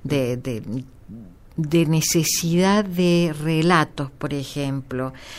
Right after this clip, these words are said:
Es decir, al atardecer se sentaban al lado de una fuente que, este, con agua, incluso con, con caída de agua que habían construido, y contaban historias,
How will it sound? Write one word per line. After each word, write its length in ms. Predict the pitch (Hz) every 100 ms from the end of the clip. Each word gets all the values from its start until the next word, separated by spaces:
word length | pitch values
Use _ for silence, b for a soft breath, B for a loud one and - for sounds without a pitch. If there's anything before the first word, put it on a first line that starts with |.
| B
Es 80 | 160
decir, 280 | 170 165 185
al 60 | 165
atardecer 760 | 165 170 165 175 175 226 226
se 160 | 220 180
sentaban 800 | - 165 165 180 170 151 147 143
al 160 | 143 147
lado 340 | 151 147 147
de 100 | 135
una 220 | 123 120
fuente 720 | 135 170 170 165 151 131 127 - B B B B B -
que, 500 | 143 135 131 - 127
este, 560 | 123 - 123 117 117 -
con 200 | 131 127
agua, 920 | 139 143 135 139 135 127 127 131 127 -
incluso 600 | 143 139 151 147 - 165 143
con, 400 | 131 123 127 127
con 200 | - 123
caída 540 | 127 135 160 196 151 143
de 160 | 143
agua 500 | 143 147 151 165 208 226 B B B B B
que 120 | 143
habían 320 | 139 143 147
construido, 840 | 143 139 - 151 151 165 185 214 254 B B B B B - - -
y 120 | 196
contaban 640 | - 220 220 247 240 240
historias, 840 | 202 190 226 214 190 175 175 -